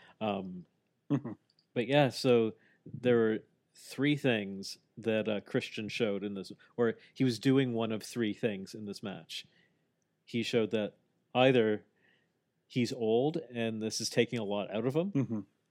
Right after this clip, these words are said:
Speaker 1: Two, that he's expertly selling and everything was, and he was selling every little detail and all that was on purpose, or a combination of the two.
Speaker 2: Yeah.
Speaker 1: <laughs> And it's probably a combination of the two.
Speaker 2: Yeah, that's what I think too.
Speaker 1: Oh.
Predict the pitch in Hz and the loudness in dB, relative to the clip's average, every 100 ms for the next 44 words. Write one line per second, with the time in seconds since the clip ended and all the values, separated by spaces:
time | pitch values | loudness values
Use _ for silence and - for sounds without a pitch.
0 | _ - 123 120 151 147 120 104 110 - | _ -2 0 2 0 0 0 0 -4 -4
1 | - 127 - - 131 113 98 - 120 131 | -2 -2 0 -2 0 -4 -6 0 2 2
2 | 160 170 117 107 107 104 - 110 107 101 | 0 -4 -4 -4 -4 -4 -2 -2 -2 -6
3 | 98 113 104 98 95 95 - - _ - | -10 -8 -6 -4 -6 -10 -12 -16 _ -20
4 | - - 120 113 113 101 131 113 113 117 | -20 -8 -6 -2 -2 2 4 4 0 -2
5 | 117 117 110 110 98 117 117 143 147 139 | 0 2 0 0 -2 -4 0 4 4 2
6 | 107 98 110 107 110 110 107 98 - 139 | -2 0 0 0 -2 -4 -8 -10 -2 -2
7 | 151 190 - - _ _ _ _ 107 104 | -2 -4 -4 -8 _ _ _ _ -4 -2
8 | 98 - 117 113 110 104 110 101 - - | -4 -4 -4 -2 -4 -6 -8 -10 -14 -12
9 | 107 - _ 147 127 - - - 110 107 | -12 -12 _ 4 4 2 -4 -4 -4 -8
10 | - 143 143 180 160 170 147 - 139 131 | 2 6 8 6 8 8 8 6 4 4
11 | 120 135 - 120 - 233 143 117 113 - | 2 2 0 -4 -4 0 4 4 2 -2
12 | 101 98 98 - 101 98 107 | -6 -6 -10 -8 -8 -6 -6